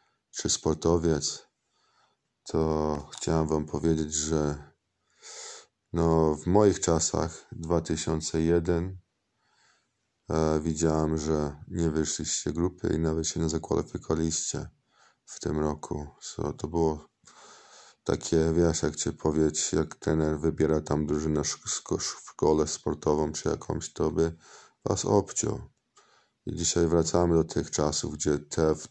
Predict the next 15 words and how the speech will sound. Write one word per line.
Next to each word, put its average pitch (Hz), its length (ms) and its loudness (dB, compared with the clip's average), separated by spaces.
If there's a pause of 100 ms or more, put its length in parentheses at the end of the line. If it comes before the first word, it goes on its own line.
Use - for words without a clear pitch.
(300)
jeden, 80 380 2
T 80 180 0
F 76 140 -2
dwa 78 360 0 (420)
je-, 80 240 4
je-, 82 440 2
jedzie 80 420 2
na 78 160 2
podległości 78 880 0
Kanady, 80 680 2 (340)
z - 180 -14
jednych 82 640 0
największych 80 720 0
podległości 80 960 0
ziemi 80 580 0